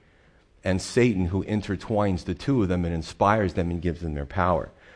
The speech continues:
So Antiochus Ep-, Epiphanes is a prefigurement or a type of the Antichrist.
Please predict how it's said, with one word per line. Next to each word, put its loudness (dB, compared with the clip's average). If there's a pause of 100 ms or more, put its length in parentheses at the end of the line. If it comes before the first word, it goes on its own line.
(260)
So 4
Antiochus 4
Ep-, -6 (180)
Epiphanes 2
is -2
a 0
prefigurement 0 (360)
or 2
a 4
type 2
of 0
the 2
Antichrist. -2